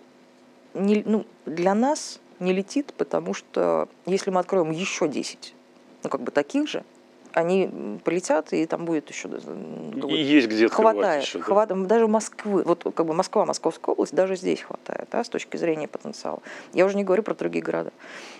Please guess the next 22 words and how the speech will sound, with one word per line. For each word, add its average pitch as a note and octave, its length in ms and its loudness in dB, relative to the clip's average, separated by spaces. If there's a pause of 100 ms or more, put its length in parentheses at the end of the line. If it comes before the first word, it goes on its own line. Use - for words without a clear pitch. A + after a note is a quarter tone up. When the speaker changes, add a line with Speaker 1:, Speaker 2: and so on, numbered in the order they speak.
(140)
Speaker 1:
Франшиза, A#3+ 600 2
я D3+ 120 4
считала, C#3+ 320 -4
франшиза G3+ 340 0
вообще D#3+ 240 -2
не C3 80 -8
работает - 460 -12
на C#2+ 60 -6
этой - 160 -16
теме, - 300 -14
потому - 180 -4
что, - 140 -10
первое, C#3 480 2
ее D3+ 200 0
нечем D#3 320 -4
монетизировать, C4+ 720 0 (120)
ну, - 100 -2
как E3 140 0
бы D3 80 -4
ты - 140 0
ничего, D#3+ 380 2
кроме, C3 440 0